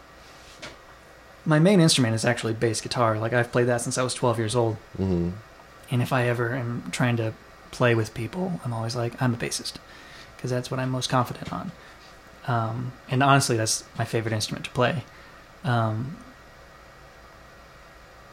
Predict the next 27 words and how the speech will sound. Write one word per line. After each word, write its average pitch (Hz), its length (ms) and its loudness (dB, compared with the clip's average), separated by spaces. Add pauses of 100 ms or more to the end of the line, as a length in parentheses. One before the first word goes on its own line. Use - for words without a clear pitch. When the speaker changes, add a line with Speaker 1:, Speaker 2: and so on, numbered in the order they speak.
(400)
Speaker 1:
so, 123 500 4
I 139 80 2
mean, 127 160 4
any, 175 480 6 (180)
any 185 260 6
band 139 360 6
that 127 120 6
has, 120 280 4
like, 113 260 2
as 117 360 0 (100)
creative 123 800 4 (720)
bass 120 300 4
lines 113 340 2
as 110 140 -2
they 117 160 4
do, 110 240 4
I'm 90 200 4
Speaker 2:
Mm. - 20 4
Speaker 1:
like, 107 180 0 (1400)
I'm 156 140 -2
into 180 180 -6
it. 60 200 -8
Speaker 2:
What's 95 220 6
your 101 120 6
favorite 85 340 6
bass 76 300 2
line 62 320 -2